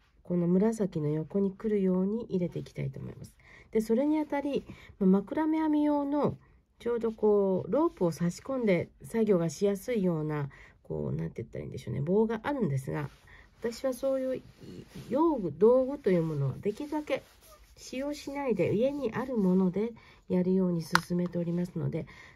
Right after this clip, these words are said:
えー、つい最近まではかぎ針を対応してましたけど、今回この分は、この細いロープの先端を、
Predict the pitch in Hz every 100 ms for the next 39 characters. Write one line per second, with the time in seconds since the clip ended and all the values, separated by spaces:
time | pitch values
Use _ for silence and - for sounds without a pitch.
0 | _ - 226 330 359 320 233 214 196 180
1 | 160 156 190 214 311 294 196 185 180 180
2 | 185 196 190 185 160 139 - - 320 -
3 | 185 185 196 226 254 208 143 143 127 -
4 | _ _ _ _ - - - - - _
5 | - - _ _ - 247 262 240 226 269
6 | 339 285 214 196 175 143 147 143 240 262
7 | 269 - 240 226 226 233